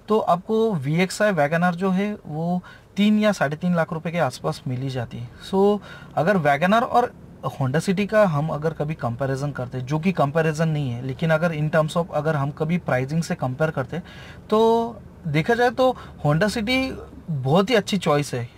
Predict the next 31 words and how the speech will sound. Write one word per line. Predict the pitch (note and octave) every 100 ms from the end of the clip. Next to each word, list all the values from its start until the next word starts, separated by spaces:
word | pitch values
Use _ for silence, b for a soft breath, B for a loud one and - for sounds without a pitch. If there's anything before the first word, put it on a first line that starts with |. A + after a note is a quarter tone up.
| - -
एक | F3
तो | - A3+
देखिए | A3 B3
आपको | A#3 B3
सबसे | A#3 - G3
पहली | F#3+ F#3+
बात, | G3 G3+
एक | G3
तो | A3
सेडान | - C3 C#3 D#3
कार | D#3+ D#3
मिल | D#3
जाती | D3+ D#3 D#3
है, | D#3 E3 B B B -
इसके | D#3 -
बाद | G#3+
में | G3+ G#3+
देखो | G#3+ A3+ A3
आपको | - E3 - G3
एक | G3 -
तो, | G3+
अ, | F#3 E3+ E3 D3+ C#3 A#2 C#3+
Honda | C#3+ F3+
ब्रांड | D3+ C3+ C#3 D#3
मिल | D#3 D3
जाता | C#3 B2+
है, | C3 B2 - - -
इसके | C#3+ -
बाद | F3 F3
में | F3+ F#3
सिटी | - C#3 E3 F#3+ G#3